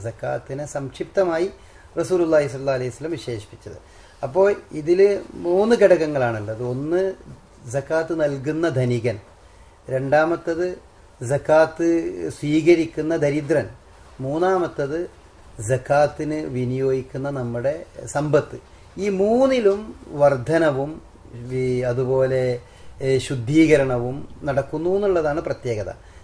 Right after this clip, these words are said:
ധനികന്റെ സമ്പത്ത് ശുദ്ധീകരിക്കുന്നത് പോലെ അവൻ്റെ മനസ്സ് ശുദ്ധീകരിക്കുന്നു, അവൻ്റെ അഹങ്കാരം, അങ്ങനെ ഒരുപാട് മനുഷ്യനെ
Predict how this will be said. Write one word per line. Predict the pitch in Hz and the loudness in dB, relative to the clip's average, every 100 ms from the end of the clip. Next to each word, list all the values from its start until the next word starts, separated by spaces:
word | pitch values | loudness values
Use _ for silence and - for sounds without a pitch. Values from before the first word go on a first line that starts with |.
| - | -4
ധനികന്റെ | 131 139 156 175 180 | 0 2 4 4 2
സമ്പത്ത് | 175 147 151 165 165 | 0 -2 0 0 0
ശുദ്ധീകരിക്കുന്നത് | 180 160 139 147 143 - 143 147 | -4 -6 -6 -6 -8 -8 -6 -6
പോലെ | 131 147 165 | -4 -2 2
അവൻ്റെ | 175 127 123 127 | 2 2 -2 -2
മനസ്സ് | 117 120 117 - 170 - - - | -2 -4 -6 -6 -6 -6 -14 -20
ശുദ്ധീകരിക്കുന്നു, | - 131 110 123 113 110 107 110 107 - - - - | -10 -8 -4 -2 -2 -6 -10 -14 -14 -16 -20 -20 -4
അവൻ്റെ | 127 127 139 135 143 135 127 117 | -2 0 0 0 2 2 0 -2
അഹങ്കാരം, | 104 123 123 127 113 107 110 123 - - - | -4 -2 0 2 2 0 -8 -12 -20 -20 -14
അങ്ങനെ | 123 135 139 | -6 -2 0
ഒരുപാട് | 135 147 165 175 190 | 0 0 4 8 8
മനുഷ്യനെ | 185 156 139 - 170 175 | 6 0 -2 -2 -2 0